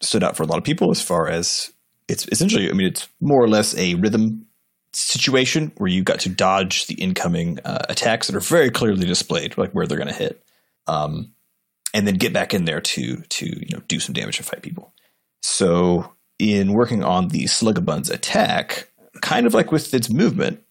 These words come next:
we wanted to do something that provides some surprises. It's kinda like my whole M O with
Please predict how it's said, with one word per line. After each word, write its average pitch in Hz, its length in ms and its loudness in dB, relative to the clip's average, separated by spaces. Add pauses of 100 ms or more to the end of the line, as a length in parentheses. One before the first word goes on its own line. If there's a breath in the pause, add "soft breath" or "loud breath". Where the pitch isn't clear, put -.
(100)
we 127 100 2
wanted 131 260 4
to 117 60 2
do 196 180 4
something 113 280 2
that 101 140 0
provides 98 340 -4
some - 120 -4
surprises. - 540 -2
It's 80 140 -4
kinda - 180 -2
like - 100 -4 (680)
my - 100 0
whole 117 200 4
M 101 180 4
O 98 120 6
with - 280 0